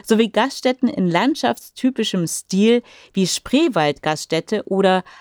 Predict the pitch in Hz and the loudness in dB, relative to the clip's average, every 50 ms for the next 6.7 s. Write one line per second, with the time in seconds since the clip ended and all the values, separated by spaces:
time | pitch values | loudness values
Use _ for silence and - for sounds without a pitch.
0 | - - - 165 180 190 190 - - - 196 180 - - - - 226 254 254 220 | -18 -8 -4 -2 0 0 -2 -2 -4 -2 -2 -2 -2 -4 -2 0 2 2 4 4
1 | 160 156 143 165 170 - - 196 202 190 - - 214 226 262 - - 240 - - | 2 0 0 -4 -8 -6 -4 -4 -4 -2 -2 -2 0 0 2 2 0 -4 -6 -4
2 | 190 185 185 180 - _ - 160 - - 143 147 147 151 165 170 - - _ - | -2 0 0 0 -2 _ -6 -4 -2 -2 0 0 0 0 0 -2 -4 -10 _ -20
3 | - - - 190 185 - - 185 208 233 269 - - - 190 202 196 - - 156 | -14 -6 -2 -2 -2 -2 0 0 0 0 0 -2 -6 -4 -2 0 0 0 -2 -4
4 | - - 170 - - - - 151 156 156 160 170 175 - _ - 165 160 160 165 | -6 -6 -8 -10 -6 -4 -4 -2 -2 -2 -2 -4 -6 -8 _ -8 -6 -2 -2 0
5 | 170 190 226 294 349 - _ _ _ _ - 156 143 - - - - 139 139 139 | 2 2 2 2 0 -4 _ _ _ _ -6 -6 -6 -8 -10 -8 -4 -2 -2 -2
6 | - - 214 214 - - - 180 - - - - - | 0 0 -2 -2 -2 -2 -2 -2 -2 -4 -6 -14 -20